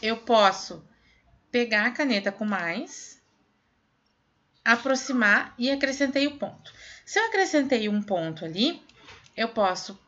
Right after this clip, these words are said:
pegar a seta branca e puxar fazendo isso. Vou fazer a mesma coisa do outro lado, vou acrescentar um ponto, vou pegar a seta branca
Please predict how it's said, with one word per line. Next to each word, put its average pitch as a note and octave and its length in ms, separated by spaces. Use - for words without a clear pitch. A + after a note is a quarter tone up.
pegar C4+ 420
a F#4 40
seta A3 340
branca F3+ 560
e C4+ 100
puxar B3 640
fazendo B3 440
isso. - 380
Vou F#3+ 80
fazer G3+ 220
a G3 40
mesma F#3+ 260
coisa F#3 280
do F#3+ 80
outro C#4 220
lado, A3 480
vou G#3 120
acrescentar G#3 680
um A#3+ 100
ponto, A#3 720
vou A#3 100
pegar G#3 380
a F#3+ 60
seta B3 280
branca G3+ 560